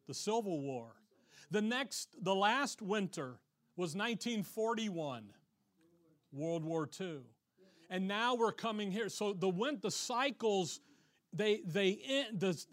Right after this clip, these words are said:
each, the winter time ends with a bam, something devastating. And it's usually been war. Now, when you back up and you look at the cycles of the world,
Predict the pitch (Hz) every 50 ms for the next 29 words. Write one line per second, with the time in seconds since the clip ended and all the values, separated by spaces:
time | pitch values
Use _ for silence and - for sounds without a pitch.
0 | - - - 240 262 285 - - - - 220 - - 220 208 165 151 185 180 175
1 | 208 254 277 247 - 233 220 - - - 214 202 190 190 185 202 220 233 247 254
2 | 254 226 202 180 - - 196 208 190 - - 208 196 185 170 147 127 - - -
3 | _ - _ - - - _ - 131 120 208 226 226 220 202 170 139 113 101 95
4 | - _ _ _ _ _ _ _ _ - - 220 233 196 - 208 180 160 127 110
5 | 165 220 233 226 214 190 - - - - 170 156 147 131 120 107 95 95 _ _
6 | _ _ _ _ _ _ _ _ _ _ _ - - 185 196 202 175 - - 185
7 | 214 247 285 269 190 175 202 202 196 196 185 160 - _ _ _ - 151 143 190
8 | 190 190 190 185 185 170 - _ _ - 160 156 170 180 185 190 180 170 143 117
9 | 110 101 - _ _ _ _ _ _ _ _ _ _ - 175 170 175 185 190 190
10 | 202 202 156 120 - - 202 214 226 233 226 - 240 269 277 262 - 208 196 185
11 | 190 196 196 208 202 - 202 175 - 180 - - - 202 208 208 - - 202 196
12 | 185 139 - 190 190 185 190 180 160 160 165 180 196 202 208 220 220 220 220 202
13 | 170 127 107 101